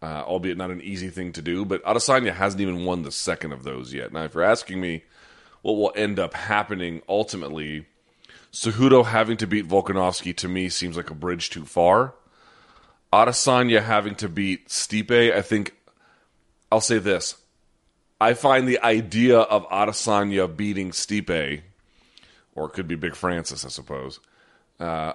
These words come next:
but I find the idea of either of those things happening, uh,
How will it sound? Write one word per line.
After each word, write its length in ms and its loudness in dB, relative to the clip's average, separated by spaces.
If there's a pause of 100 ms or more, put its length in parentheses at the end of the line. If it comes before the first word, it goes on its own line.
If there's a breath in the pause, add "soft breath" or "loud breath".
but 120 0
I 100 6
find 300 4
the 100 2
idea 460 2
of 280 -2
either 420 4
of 120 -2
those 300 0
things 320 -2
happening, 720 -2 (840)
uh, 300 -4